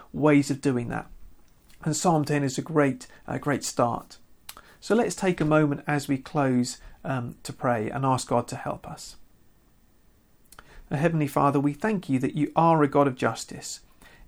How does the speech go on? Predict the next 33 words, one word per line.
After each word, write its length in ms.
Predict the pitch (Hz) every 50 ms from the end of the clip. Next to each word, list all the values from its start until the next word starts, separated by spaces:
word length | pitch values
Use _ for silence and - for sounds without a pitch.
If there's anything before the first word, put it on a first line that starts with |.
| -
even 300 | 175 196 208 180 180 170
though 240 | 160 160 156 156 151
sometimes 580 | 147 - - 185 170 156 - 156 147 143 139 -
it 140 | 151 -
looks 320 | - 160 190 185 - - -
like 360 | 151 143 131 123 - - - - - _ -
the 100 | - 139
wicked 440 | 135 151 156 151 - 143 131 123 - -
are 200 | - 135 127 117
winning 440 | 120 151 156 143 127 120 120 120 - -
and 160 | 131 127 123
getting 320 | - 139 131 - 123 120
away 240 | 120 117 123 120 117
with 160 | 117 120 -
it. 160 | 120 - - - - - - - - - - - - _
We 120 | - 156
thank 360 | 151 - - 208 208 180 -
you, 120 | 160 147 135
Lord, 340 | 139 131 123 120 120 123 - - - - - - _ -
that 300 | 151 139 123 - - - - - -
you 260 | 151 143 143 147 156
are 220 | 165 160 151 135
a 60 | 135
God 320 | 127 127 156 143 139 127 127
who 120 | 120 120
cares 600 | 123 - - - 143 123 110 - - 117 - - -
and 180 | - 139 127 131
you 160 | 131 139 143
are 200 | 143 143 135 127
a 40 | 127
God 200 | - 139 123 120
of 80 | -
justice. 580 | - - 117 - - - - - - - -